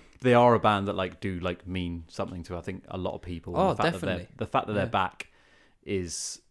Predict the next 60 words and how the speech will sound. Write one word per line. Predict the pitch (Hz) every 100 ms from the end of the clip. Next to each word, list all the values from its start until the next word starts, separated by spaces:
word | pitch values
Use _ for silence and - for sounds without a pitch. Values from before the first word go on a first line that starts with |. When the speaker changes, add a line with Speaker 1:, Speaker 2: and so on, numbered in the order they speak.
| _ -
Speaker 2:
is, | -
like, | 95 - - _
been | - 95
really | 95 90
great, | 101 92
and, | 87
like, | 90 87
seeing | - 107 98
all | 95
this, | 90 - - _ -
like, | 90 - _ - -
obviously | 127 -
I'm, | 110
like, | 104 -
trying | - 110
to | 95
avoid, | 92 95 90 95
like, | 87
a | 87
lot | 87
of | 92
it, | 92 -
as | 95
I | 95 95
sort | - -
of | 92
discussed | - - 90 -
Speaker 1:
Yeah, | 170 156 143 127 110 _ -
Speaker 2:
on | 127
Speaker 1:
yeah. | 120
Speaker 2:
a |
few | 107 101 92
episodes | 95 - 104 90 -
back | 104 90 - - - - - - -
about | - 92 92
gigs, | - 92 82 - _ - _ _ -
but, | 104 92 -
like, | 104 90 - - -
just | 110 - _ _
how | - 107
happy | 90 107 - 87
people | 90 - 90
are, | 87 85
like, | 87 90 -
that | - -
they're, | 92 82 82 78
they're | 101 82
here | 92 87 87
and | 82
they're | 82
playing, | - 87
Speaker 1:
Well, | 170
Speaker 2:
like, | 180 -
a | 90
lot | 95
of |
the | -
classics | - 87 - 98 -
and | 87
stuff. | - 92